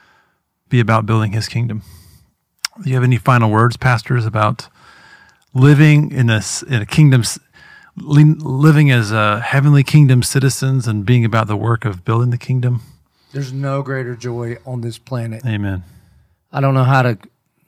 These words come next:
Speaker 2: I just don't know how to convince everybody that that is just where it's at.
Speaker 1: Yeah.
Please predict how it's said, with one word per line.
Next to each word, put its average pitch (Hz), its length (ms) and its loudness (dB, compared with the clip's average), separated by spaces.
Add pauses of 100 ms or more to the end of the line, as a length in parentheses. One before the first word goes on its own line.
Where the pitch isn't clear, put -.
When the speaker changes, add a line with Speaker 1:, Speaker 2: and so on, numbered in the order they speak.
(120)
Speaker 2:
I 127 100 -8
just 127 200 -8
don't 127 140 -2
know 120 80 0
how 123 140 0
to 117 60 -2
convince 120 460 -2
everybody 123 520 0
that 120 140 -6
that 120 180 -6
is 113 200 -6
just 117 260 -6
where 123 260 0
it's - 180 -2
at. 131 340 -2
Speaker 1:
Yeah. 90 220 -6